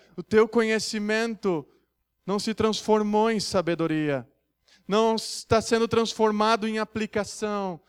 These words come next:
Se você hoje não tem mais intimidade com Deus do que trinta anos atrás, você precisa parar e pensar qual é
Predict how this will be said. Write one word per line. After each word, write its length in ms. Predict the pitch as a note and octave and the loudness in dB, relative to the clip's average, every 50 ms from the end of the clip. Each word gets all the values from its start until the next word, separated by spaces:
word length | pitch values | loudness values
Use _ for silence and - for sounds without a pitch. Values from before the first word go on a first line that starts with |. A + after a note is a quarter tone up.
| _ _ _ _ | _ _ _ _
Se 100 | - - | -6 0
você 380 | G#3+ A#3 A#3 A#3 B3+ B3 B3 A#3+ | 4 4 6 6 8 8 8 10
hoje 460 | A#3 A#3+ B3 B3+ C4+ C4 G3 A#3 A#3 | 10 12 12 12 10 10 6 2 0
não 120 | A#3 A#3 | 0 0
tem 200 | A3+ - B3+ B3 | -2 -2 -2 -2
mais 260 | A#3+ B3 B3 C4 B3 A3+ | 0 0 0 0 0 -2
intimidade 680 | B3+ A#3+ - C4 A#3 A#3+ A#3+ A3 B3 B3+ B3+ A3+ G#3+ A3+ | -4 -6 -6 -6 -6 -4 0 2 2 2 2 0 -2 -4
com 200 | - A#3 A#3 A3+ | -4 -4 -4 -2
Deus 360 | G#3 A#3 B3 B3 A#3+ A#3 G3 | 0 4 4 4 4 2 0
do 100 | G#3 A3 | -6 -8
que 100 | - A#3 | -8 -8
trinta 380 | - A#3+ B3 B3+ B3 A#3+ B3+ | -6 -4 -4 -4 -2 0 0
anos 260 | B3 B3 A#3+ A#3 G#3+ G3+ | 0 0 0 -2 -2 -2
atrás, 600 | A3+ A3 - A3 A3 A3 A3 A3+ A3+ A3+ - - _ _ _ _ - | -4 -2 -2 0 0 2 2 0 0 -2 -4 -10 _ _ _ _ -8
você 140 | - A3+ G3+ | -6 -4 -4
precisa 400 | G3 A3+ G3+ - A#3 G3+ A3+ A3 | -4 -4 -6 -6 -6 -6 -6 -6
parar 640 | _ - A3+ A3 A3 A3 A3+ A3+ A3 G#3 F3+ D3+ - _ _ _ _ _ - | _ -2 -2 0 0 -2 -2 -2 -2 -4 -6 -8 -12 _ _ _ _ _ -18
e 80 | F#3+ | -12
pensar 640 | - - G#3+ G#3+ G#3 G#3 - - - A3+ A3+ A3 G#3+ | -4 -2 0 0 0 -2 -6 -8 -8 -6 -6 -6 -8
qual 500 | - - - G3+ F3 F3+ F#3+ G#3 G#3+ G#3 | -6 -2 2 4 4 4 4 2 2 2
é 380 | F#3+ F3+ E3+ E3 E3 F3 G3 | 2 2 2 2 2 0 0